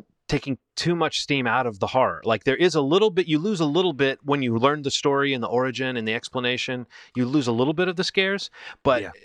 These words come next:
Speaker 1: in, like, in Haunting of Bly Manor, there's some stuff in that, that the more you learn, it gets more sad.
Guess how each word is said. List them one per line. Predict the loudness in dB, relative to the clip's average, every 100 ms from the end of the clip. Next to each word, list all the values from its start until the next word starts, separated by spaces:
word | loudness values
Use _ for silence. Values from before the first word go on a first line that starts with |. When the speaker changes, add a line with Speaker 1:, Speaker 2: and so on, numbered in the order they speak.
| -20
Speaker 1:
in, | -12 -4 -2
like, | -2 -4 -16 -6
in | -6
Haunting | -2 -2 0 0
of |
Bly | 0 0
Manor, | 0 -2 0
there's | -2 -2
some | -6
stuff | -4 -4 -2
in | -4
that, | -2 -2
that | -4 -6
the | -6 -2
more | 0 0
you | 0 -2
learn, | -2 -2 -2 -4 -10 _ _ _ _ _
it | -2 0
gets | -2 0
more | 0
sad. | 0 2 2 0 -4 -10